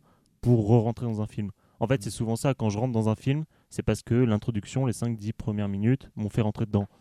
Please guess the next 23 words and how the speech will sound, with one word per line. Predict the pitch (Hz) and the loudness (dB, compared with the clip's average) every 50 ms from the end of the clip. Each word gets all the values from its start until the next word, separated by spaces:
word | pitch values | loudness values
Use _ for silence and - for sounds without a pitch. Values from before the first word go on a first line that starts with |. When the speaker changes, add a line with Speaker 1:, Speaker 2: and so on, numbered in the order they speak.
| - - | -8 -4
Speaker 1:
Donc | 120 117 123 | -2 4 4
du | 120 113 | 4 6
coup, | - 156 | 6 4
si | 160 - - - | 2 2 0 2
j'arrête | 113 113 117 110 127 131 - 120 | 4 4 4 4 2 0 0 0
à | |
un | 107 104 | 0 0
moment, | 107 107 107 107 120 143 147 - _ _ _ _ | 2 2 4 4 4 4 2 -4 _ _ _ _
je | _ - 104 | _ -6 0
me | 104 104 | 0 0
dis | 104 107 131 143 | 2 0 -2 0
que | - - 110 110 120 131 - _ _ _ _ _ | 2 2 4 4 2 0 -4 _ _ _ _ _
c'est | _ - - | _ -4 0
la | 107 104 | 0 2
même | 101 101 98 95 | 2 0 0 0
chose, | - - 127 135 | 2 2 4 4
je | 123 104 | 4 0
vais | 98 | -2
revenir | 101 104 98 104 104 104 107 120 120 117 | -2 0 0 0 0 0 -2 -4 -4 -6
cinq, | - - 120 117 113 | -8 -6 -6 -6 -4
dix | 107 104 | -4 -4
minutes | 110 107 107 107 | -4 -4 -4 -4
avant. | - 101 95 92 | -4 -6 -6 -10